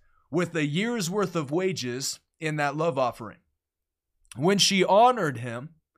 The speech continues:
he blessed her, her sins were forgiven, and who was the first person to see Jesus rise from the dead? It was Mary Magdalene. She honored Jesus greatly,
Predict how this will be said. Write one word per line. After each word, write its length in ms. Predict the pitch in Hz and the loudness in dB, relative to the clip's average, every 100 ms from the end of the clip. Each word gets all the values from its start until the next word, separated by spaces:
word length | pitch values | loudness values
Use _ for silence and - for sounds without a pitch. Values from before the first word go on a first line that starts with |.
| _ _ | _ _
he 160 | 156 175 | -4 -2
blessed 520 | 135 180 240 - - | 0 4 4 2 0
her, 340 | 196 220 220 | 0 0 0
her 220 | 185 151 | -4 -4
sins 420 | 151 - 214 226 165 | -2 0 0 -2 -2
were 160 | 180 | -2
forgiven, 720 | 170 147 135 190 147 117 139 - _ - - - | -2 -4 -2 -2 -2 -4 -6 -12 _ -20 -20 -4
and 480 | 233 254 151 151 170 _ - | 0 2 2 -4 -8 _ -6
who 200 | 254 247 | -2 0
was 220 | 214 147 | 0 0
the 100 | 151 | -2
first 480 | 147 - 214 220 - | -4 -2 0 0 0
person 460 | - 196 - 131 127 | 4 4 2 -2 -4
to 160 | 143 | -2
see 200 | 123 139 | -2 -2
Jesus 560 | 123 139 226 135 127 127 | -2 -4 -4 -4 -4 0
rise 300 | 135 143 135 | 0 0 -2
from 220 | 131 120 | -6 -6
the 80 | 113 | -6
dead? 320 | 110 107 - - - - - - _ _ _ _ _ _ _ _ _ _ | -6 -8 -10 -18 -20 -20 -20 -20 _ _ _ _ _ _ _ _ _ _
It 120 | 135 | -4
was 200 | 139 127 | -2 -2
Mary 320 | 147 170 165 | 2 4 4
Magdalene. 540 | 156 170 185 120 98 78 _ _ _ _ _ _ _ - | 2 0 -2 -4 -10 -14 _ _ _ _ _ _ _ -6
She 300 | - 202 190 | -4 -2 -2
honored 560 | 202 240 247 233 202 | 0 2 2 0 -2
Jesus 480 | 156 233 208 160 139 | -2 -2 -2 -2 -4
greatly, 560 | 135 202 208 113 110 | 0 0 0 -4 -10